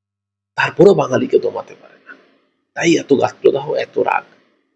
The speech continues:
বাংলা ভাষায় কথা বললে বাংলাদেশি। শ্রীলঙ্কার মানুষ তামিল ভাষায় কথা বলে, কই তামিলনাড়ুর মানুষকে বলা হয়, "শ্রীলঙ্কা চলে যাও"? নেপালে নেপালি ভাষায় কথা বলে,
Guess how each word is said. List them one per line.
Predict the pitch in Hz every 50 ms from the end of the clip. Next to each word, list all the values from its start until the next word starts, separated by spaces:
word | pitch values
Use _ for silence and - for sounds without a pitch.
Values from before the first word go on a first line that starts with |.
| _ _ _ _ _ -
বাংলা | 123 127 135 139 143 139
ভাষায় | 135 135 131 139 135 -
কথা | 123 117 - - 117
বললে | 117 120 117 117 -
বাংলাদেশি। | - - - - - - - - - - - - - _ _ _ _ _ _ _ _ _ _ _ _ _ _ _ _ _ _ -
শ্রীলঙ্কার | - 180 175 175 175 170 170 - 170 156
মানুষ | 156 147 160 185 190 - - - - - _ -
তামিল | - 123 123 120 120 117
ভাষায় | 120 104 113 107 101
কথা | - - - - -
বলে, | - - - - - _
কই | - 139 135
তামিলনাড়ুর | 135 117 123 131 131 131 131 131 135
মানুষকে | 131 127 131 135 - - 120
বলা | 123 131 156 160
হয়, | 139
"শ্রীলঙ্কা | - - 123 120 113 117 - 120
চলে | - - - - -
যাও"? | - - - _ _ _ _ _ _ _ _ _ _ _ _ _ _ _ _ _ _ _ _ _ _ _ _ _ _ _ _ _ _ _ _ _ _ _ _ _ _ _ _ _ -
নেপালে | 135 151 160 - 180 165 170 175 180 175 - - - _ _ _ _ -
নেপালি | 139 143 143 156 156 151
ভাষায় | 147 156 156 - 160 156 156
কথা | 151 135 - 147 139
বলে, | 135 143 -